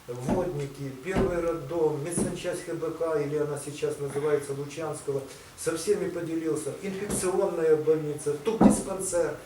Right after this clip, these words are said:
со всеми поделился. Я даже смог поделиться с ними. Э, и странно слышать, что такое учреждение никому не надо.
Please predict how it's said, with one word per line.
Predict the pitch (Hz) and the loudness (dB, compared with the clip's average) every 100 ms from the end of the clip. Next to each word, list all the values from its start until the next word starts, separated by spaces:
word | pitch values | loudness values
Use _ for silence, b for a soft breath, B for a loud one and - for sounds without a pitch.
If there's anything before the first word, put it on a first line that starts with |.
| - - | -18 -6
со | - 147 | 2 2
всеми | - - 180 208 196 | 2 0 2 2 2
поделился. | 185 170 160 151 131 - | -2 -6 -4 -4 -4 -6
Я | - | -8
даже | 135 131 | -8 -10
смог | - 156 - | -10 -8 -8
поделиться | 156 151 160 - - | -6 -6 -6 -8 -12
с | - - | -16 -16
ними. | 131 131 - B B B B B B - | -18 -18 -20 B B B B B B -6
Э, | 151 151 - - - - | -4 -2 -4 -8 -10 -8
и | 202 208 208 175 175 - - - | -4 -2 -2 -4 -6 -10 -12 -6
странно | 160 151 139 | -2 -2 -2
слышать, | - 170 160 135 | -4 -6 -8 -10
что | - | -10
такое | 127 - 135 113 | -10 -6 -4 -4
учреждение | 113 127 123 123 131 127 117 | -8 -10 -10 -6 -6 -6 -6
никому | 113 117 117 120 | -8 -10 -10 -10
не | 117 113 | -10 -10
надо. | 104 | -10